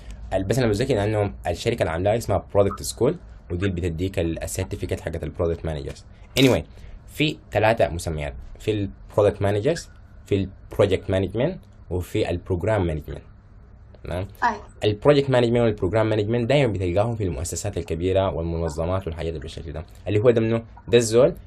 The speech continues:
Speaker 1: اللي بيكون في مشروع كبير، وهو المفروض يشوف المشروع ده من بدايته لحد نهايته حصل فيه شنو،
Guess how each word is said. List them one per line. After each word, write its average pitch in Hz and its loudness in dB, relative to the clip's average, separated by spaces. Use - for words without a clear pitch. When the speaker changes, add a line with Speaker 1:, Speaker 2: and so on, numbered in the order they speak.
Speaker 1:
اللي 92 -2
بيكون 104 -2
في 104 -4
مشروع 98 0
كبير، 95 -2
وهو 104 0
المفروض 95 0
يشوف - -8
المشروع 92 -2
ده 104 0
من 87 0
بدايته 107 2
لحد 90 -4
نهايته 101 -4
حصل 90 -4
فيه 85 -4
شنو، 73 -6